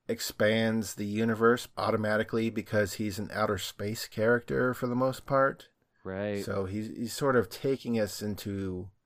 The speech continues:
Speaker 1: new frontiers, so to speak. So that's kind of interesting. But as far as his portrayal goes, you know, he's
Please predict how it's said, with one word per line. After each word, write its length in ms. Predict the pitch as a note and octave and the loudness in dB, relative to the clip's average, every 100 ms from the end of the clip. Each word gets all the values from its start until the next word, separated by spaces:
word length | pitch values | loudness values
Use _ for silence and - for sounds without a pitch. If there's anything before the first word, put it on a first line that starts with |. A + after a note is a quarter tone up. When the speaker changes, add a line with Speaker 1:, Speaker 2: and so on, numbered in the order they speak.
| _ | _
Speaker 1:
new 220 | A2 G#2+ | -4 0
frontiers, 920 | A2+ - A2 G#2+ - A2 A2 A#2 A#2+ A#2 | 0 2 2 2 -2 -2 0 0 -2 -4
so 180 | A2 | -4
to 80 | G#2+ | -4
speak. 420 | A2+ - A2+ B2 - - - _ _ | -8 -8 -6 -6 -12 -20 -20 _ _
So 240 | - - | -12 -10
that's 340 | - A2+ A#3 - | -6 -4 -4 -8
kind 240 | - F#2 | -8 -6
of 120 | F2+ | -6
interesting. 580 | F#2+ F#2+ F2+ - F2 E2+ - _ _ _ _ _ _ | -8 -8 -10 -10 -12 -12 -18 _ _ _ _ _ _
But 100 | G#2 | -4
as 140 | G#2 F#2+ | -4 2
far 180 | C3 | 6
as 140 | B2+ - | 6 4
his 160 | A2+ | -4
portrayal 560 | - F#2 - G#2 A2+ A#2+ | -4 -6 -2 4 4 4
goes, 560 | A#2+ B2 B2+ C3+ - - | 6 6 6 2 -4 -10
you 80 | G2+ | -6
know, 160 | G2 | -4
he's 500 | G2+ G#2 A2+ - - | -4 -4 -6 -8 -16